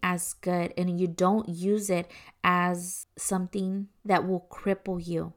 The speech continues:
and you're using it as an excuse. You're almost using scripture for your benefit because deep down inside, you are fearful. Show God you trust him by the actions that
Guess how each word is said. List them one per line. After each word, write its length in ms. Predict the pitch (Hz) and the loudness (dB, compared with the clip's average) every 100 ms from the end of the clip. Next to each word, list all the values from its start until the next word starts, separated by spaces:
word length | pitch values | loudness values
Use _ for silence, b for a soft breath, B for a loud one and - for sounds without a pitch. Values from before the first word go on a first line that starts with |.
| - | -2
and 160 | 190 190 | 2 4
you're 100 | 185 | 4
using 500 | 170 180 214 214 180 | 4 4 2 2 0
it 120 | 165 | 0
as 220 | 160 151 | -2 -6
an 60 | 160 | -8
excuse. 720 | 156 - - 175 160 175 - _ _ _ _ - | -10 -12 -10 -6 -6 -8 -20 _ _ _ _ 0
You're 200 | 208 190 | 4 8
almost 360 | 190 196 208 202 | 8 6 4 2
using 260 | 208 208 | 2 2
scripture 400 | 202 - 185 - | -2 0 0 0
for 180 | 180 180 | -4 -2
your 360 | 180 175 180 185 | -2 4 4 4
benefit 500 | 190 175 175 175 160 | 4 2 2 -2 -2
because 300 | 185 185 170 | 0 0 0
deep 220 | 185 180 | 0 0
down 220 | 180 180 | 0 0
inside, 520 | 190 175 165 165 226 B B B | 0 0 0 0 -2 B B B
you 120 | 190 | 2
are 80 | 170 | 2
fearful. 580 | 156 175 151 - 151 - _ | 0 -2 -2 -2 -8 -8 _
Show 260 | - 185 | 2 2
God 320 | 180 180 185 | 4 2 4
you 80 | 202 | 0
trust 440 | 208 - 170 - 165 | -2 -4 -6 -4 -8
him 200 | 160 175 _ _ | -8 -10 _ _
by 120 | 160 160 | -2 0
the 160 | 160 - | -2 -6
actions 560 | 151 - - 156 156 - - | -10 -10 -8 -8 -10 -16 -8
that 300 | 175 156 | -4 -4